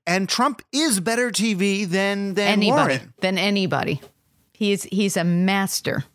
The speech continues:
Speaker 2: uh, at it. It's immoral. <laughs> It's awful. But boy, is he a master at that, right?
Speaker 1: Right. It's
Speaker 2: And
Speaker 1: like watching
Speaker 2: that's his
Speaker 1: Jackie Mason or something,
Speaker 2: Mm.
Speaker 1: you know?
Speaker 2: <laughs>
Speaker 1: It's the same politics, actually. But it's,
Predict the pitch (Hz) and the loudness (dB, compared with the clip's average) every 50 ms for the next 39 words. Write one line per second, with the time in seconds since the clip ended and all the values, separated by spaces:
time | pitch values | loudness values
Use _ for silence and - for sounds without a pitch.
0 | _ _ - - 160 156 147 143 - - _ - 156 147 135 127 - - - _ | _ _ -6 -2 0 0 0 0 -2 -6 _ -2 -2 0 0 0 -2 -4 -6 _
1 | _ _ _ _ _ - 170 160 - - 165 160 165 175 175 170 180 233 302 - | _ _ _ _ _ -2 -2 0 0 0 0 0 2 2 2 2 0 0 -2 -4
2 | _ _ _ _ - 185 - - 269 - - 247 254 - _ 247 - - _ - | _ _ _ _ -4 -4 -2 -2 -4 -4 -2 -6 -6 -4 _ -6 -6 -6 _ -6
3 | 311 392 381 302 220 - 170 165 - - - 180 180 - - 220 233 285 - - | -2 -2 0 -2 0 -2 -2 -2 -2 -2 0 0 -2 0 0 -2 -2 -2 -4 -10
4 | - - - - _ _ - 160 - - 180 180 214 214 190 156 - - 214 214 | -20 -20 -20 -20 _ _ -2 -2 -2 -2 -2 0 0 0 0 0 0 0 0 2
5 | 208 196 185 175 180 - - - 175 175 165 - 123 113 - - - - - _ | 2 2 2 2 0 0 0 0 0 0 0 0 -2 -2 -2 -6 -10 -20 -18 _
6 | - 147 151 156 175 214 269 254 - - - 117 147 180 180 175 196 180 196 156 | -2 0 0 2 2 2 2 0 -2 -4 -2 0 0 0 0 0 -2 0 2 2
7 | 160 214 196 170 190 214 - - - 220 196 190 190 240 262 240 - 160 123 113 | 2 0 0 0 0 0 0 -2 -2 -2 -2 0 0 2 2 2 2 2 0 -2
8 | 110 110 113 - 113 101 185 190 185 - - - 165 160 156 156 165 170 - - | -2 -2 0 0 0 0 2 2 0 0 -2 -2 -2 0 2 2 2 0 0 -2
9 | - 262 - 285 285 269 - 247 254 262 - 175 180 - 190 175 185 180 - 147 | -6 -4 -2 0 2 2 2 2 2 0 0 0 2 2 2 0 -2 -4 -2 -2
10 | 139 147 165 - - 135 - 113 127 - - - 196 202 196 - - | -2 0 0 0 0 0 0 -4 -6 -8 -4 -2 0 0 0 0 -2